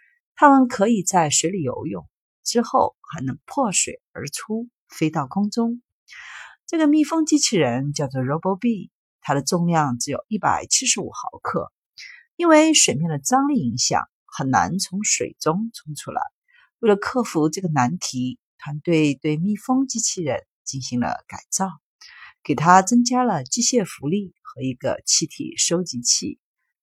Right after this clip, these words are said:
当蜜蜂机器人将要冲出水面时，机械中的电接板就会将水转化为氧气，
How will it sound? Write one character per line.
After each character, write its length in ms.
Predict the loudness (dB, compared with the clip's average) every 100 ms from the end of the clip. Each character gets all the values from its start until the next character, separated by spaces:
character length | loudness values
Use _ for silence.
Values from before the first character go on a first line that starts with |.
| _
当 300 | 8 8 6
蜜 160 | 0 -2
蜂 320 | 0 2 2
机 140 | -2
器 200 | -6 -4
人 460 | -2 0 -2 -4 -6
将 180 | -8 -6
要 200 | -6 -6
冲 340 | -6 -2 -2 -2
出 180 | -2
水 240 | -2 -2 -6
面 340 | -6 -4 -2
时， 340 | 2 0 0 -8 _ _ _ _ -2
机 140 | 2
械 180 | 4 2
中 180 | 2 2
的 100 | 0
电 200 | 0 -2
接 140 | -4
板 240 | 0 0 -2 _ -18
就 120 | -12
会 120 | -12
将 240 | -8 -6 -2
水 380 | 0 0 -2 -6 -16
转 160 | -14
化 120 | -8 -6
为 100 | -4 -2
氧 200 | -4 -4 _
气， 400 | -2 0 0 -6